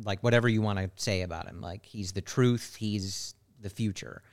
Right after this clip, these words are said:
Um, but yeah, like, Triantos is just so, the Cubs have a bunch of guys who it's really impressive. Like, we, Ryan and I were talking, you got Reggie Preciado out there at second base today spelling Madrigal. He's eighteen years old,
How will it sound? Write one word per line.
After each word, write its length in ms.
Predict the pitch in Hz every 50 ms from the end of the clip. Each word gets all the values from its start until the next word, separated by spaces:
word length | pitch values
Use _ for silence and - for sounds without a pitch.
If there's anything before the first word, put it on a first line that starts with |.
| _ _ _ _ _ _
Um, 240 | - 104 104 101 101
but 100 | 98 131
yeah, 300 | - 156 131 110 95 80 -
like, 200 | - 104 101 98
Triantos 540 | - - 139 135 139 156 160 175 156 127 -
is 140 | 117 104 -
just 280 | - 120 107 - - -
so, 300 | - 120 110 117 113 110
the 100 | 117 120
Cubs 240 | - 170 175 185
have 140 | - 185 151
a 80 | 131 107
bunch 300 | 101 117 110 120 - -
of 60 | 101
guys 360 | 95 92 92 90 92 78 - -
who 300 | - 107 98 90 90 - _ _ _ _ _ _ _ _ _ _ -
it's 180 | - 117 - -
really 440 | 104 95 101 123 139 139 127 131 120
impressive. 440 | 110 107 - 113 107 107 - 98
Like, 180 | 98 107 104 - -
we, 320 | 131 123 120 113 - 98 110
Ryan 300 | 113 113 113 123 123 120
and 100 | 117 110
I 80 | 107
were 80 | 104 104
talking, 360 | - 113 107 104 107 104 101
you 100 | 101 98
got 220 | 107 104 101 98 98 104
Reggie 260 | 107 110 110 107 113
Preciado 580 | - - 117 101 - 107 98 95 101 113 110 95 92
out 100 | 92 -
there 140 | 104 95
at 80 | 98 95
second 300 | - - 104 - 98 92
base 260 | 98 98 104 110 -
today 440 | - 110 101 98 95 95 95 - - -
spelling 440 | - - - - 110 101 104 98 90
Madrigal. 560 | 90 92 101 117 113 110 92 95 92 90 - - - - _ _
He's 140 | - 226 - -
eighteen 300 | 139 143 147 - - 160
years 180 | 151 147 143 131
old, 260 | 139 135 127 90 -